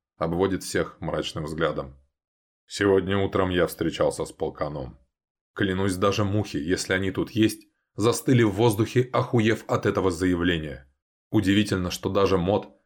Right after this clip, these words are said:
который уже давно занимает должность правой руки отца, не в курсе этой встречи. Когда я говорил, что у меня важная сделка, я имел в виду сделку с полканом.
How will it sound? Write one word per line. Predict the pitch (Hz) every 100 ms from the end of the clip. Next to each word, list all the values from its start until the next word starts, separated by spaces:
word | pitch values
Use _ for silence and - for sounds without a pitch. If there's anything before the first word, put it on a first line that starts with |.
| _
который | 104 123 117
уже | 117 113
давно | 117 110 120
занимает | 107 110 110 113 95
должность | 110 113 107 101 -
правой | 113 107
руки | 104 98 -
отца, | 95 90 - 107 110 - _ -
не | 110
в | -
курсе | 104 90 -
этой | 82 87
встречи. | - 92 85 - 80 - _ _ _ _ _ _ _
Когда | - 90 95 104
я | 92
говорил, | 92 92 98 92
что | - 87
у |
меня | 87 92
важная | 85 92 76 80 76
сделка, | 80 95 85 - 64 _ _ _
я | 90 95 95
имел | 101 95
в |
виду | 92 87
сделку | 80 87 80 -
с | -
полканом. | - 76 - 78 73 64